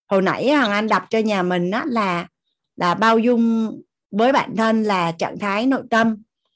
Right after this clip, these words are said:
không dính mắc với bất cứ điều gì bởi hành vi của bản thân.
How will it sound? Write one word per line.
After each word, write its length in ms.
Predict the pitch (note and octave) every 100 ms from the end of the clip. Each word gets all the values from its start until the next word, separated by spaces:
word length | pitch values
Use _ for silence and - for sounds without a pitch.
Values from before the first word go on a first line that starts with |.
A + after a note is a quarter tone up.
| _ -
không 300 | B3+ A#3+ A3+
dính 260 | B3 C#4+
mắc 180 | E4 -
với 240 | G#3+ A#3 B3+
bất 160 | F4 F4 _
cứ 220 | A#3+ G#3
điều 220 | F#3+ G3 F3+
gì 420 | D#3+ G3 F3 E3+ _ _ -
bởi 480 | E3 F2 F3 C#4 D4
hành 280 | G#3+ G#3+ F#3
vi 300 | A3+ A#3 A3
của 280 | F#3+ G#2+ - -
bản 220 | D3 F3+
thân. 400 | A3 A#3+ A3+